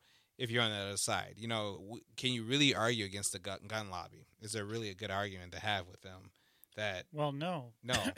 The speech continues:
Speaker 2: <clears throat>
Speaker 1: Is there really a
Speaker 2: Because
Speaker 1: good argument they give us?
Speaker 2: 'cause
Speaker 1: No.
Speaker 2: there's a thing called the Second Amendment, and, um, actually,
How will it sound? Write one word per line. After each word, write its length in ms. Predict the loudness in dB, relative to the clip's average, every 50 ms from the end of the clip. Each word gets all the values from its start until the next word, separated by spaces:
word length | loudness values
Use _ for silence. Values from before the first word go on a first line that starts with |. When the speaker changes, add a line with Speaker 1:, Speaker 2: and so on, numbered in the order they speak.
| 0 0
Speaker 2:
<clears throat> 220 | 0 0 -2 -6
Speaker 1:
Is 100 | -2 0
there 100 | 2 6
really 180 | 8 10 12 12
a 100 | 12 10
Speaker 2:
Because 80 | 10
Speaker 1:
good 100 | 8 8
argument 400 | 8 8 6 6 4 2 0 -2
they 160 | -2 -2 -2
give 220 | 0 0 -2 0 2
us? 320 | 2 2 2 2 0 -2 0
Speaker 2:
'cause 120 | 2 4
Speaker 1:
No. 60 | 6 6
Speaker 2:
there's 180 | 6 4 4
a 160 | 2 2 2
thing 280 | 0 0 0 0 0 0
called 220 | 0 2 2 2 2
the 60 | 2
Second 360 | 2 4 4 4 2 0 -4
Amendment, 600 | -4 -2 -2 -2 0 0 0 0 0 0 -2 -4
and, 300 | -4 -4 -4 -6 -10 -14 -16 -20 _ _ _ _ _ _ _ _ _ _ _ _ _ _ _ _ -2
um, 280 | 0 0 0 0 0 4 8
actually, 640 | 8 8 8 6 2 2 4 4 4 4 2 -2